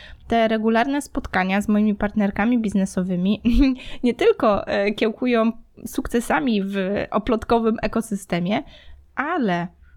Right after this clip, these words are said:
też dzięki tym spotkaniom mogę przedstawiać Wam kolejne, kolejne niesamowite, inspirujące przedsiębiorczynie. Dzisiejszy wywiad to znowu wywiad z koleżanką z mastermindu.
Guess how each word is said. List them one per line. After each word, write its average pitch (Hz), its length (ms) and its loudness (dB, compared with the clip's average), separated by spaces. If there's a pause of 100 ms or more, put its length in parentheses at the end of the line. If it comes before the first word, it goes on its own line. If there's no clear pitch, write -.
(100)
też 262 380 2 (140)
dzięki 277 460 2
tym 269 160 2
spotkaniom 226 760 0 (180)
mogę 302 520 4
przedstawiać 285 640 -2
Wam 220 200 2
kolejne, 240 560 0
kolejne 214 560 2
niesamowite, 226 720 2
inspirujące 202 840 0
przedsiębiorczynie. 180 840 -4 (960)
Dzisiejszy 330 400 4
wywiad 311 520 0
to 370 260 4
znowu 285 360 4
wywiad 226 440 2
z 233 240 -2
koleżanką 208 600 2
z - 80 2
mastermindu. 175 640 -2